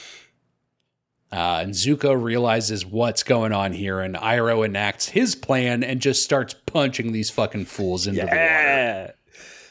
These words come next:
Speaker 2: Fucking Action Iroh's back.
Speaker 1: He's back. He's so much more capable than, uh, we ever remember that he can be. But, like, these moments were like, "All right, Iroh.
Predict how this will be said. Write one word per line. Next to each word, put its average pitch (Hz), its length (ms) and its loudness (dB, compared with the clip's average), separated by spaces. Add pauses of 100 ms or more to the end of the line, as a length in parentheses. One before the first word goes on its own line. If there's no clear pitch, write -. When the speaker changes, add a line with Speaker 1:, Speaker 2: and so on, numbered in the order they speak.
Speaker 2:
Fucking 147 220 0
Action 143 360 0
Iroh's 147 400 2
back. 139 460 -2 (400)
Speaker 1:
He's 233 240 -4
back. 117 440 0
He's - 300 -4
so 180 260 2
much 147 220 0
more 123 140 2
capable 95 680 -4 (680)
than, 87 360 -2
uh, 78 320 0 (180)
we 101 300 -4
ever 104 300 0
remember 98 720 0
that 85 220 -2
he 95 140 -10
can 87 400 -2
be. 71 280 -4
But, 82 220 -4
like, 82 200 -8
these 117 280 2
moments 104 400 -4
were 92 120 -2
like, 80 200 -2
"All 160 160 4
right, 90 200 2
Iroh. 80 420 0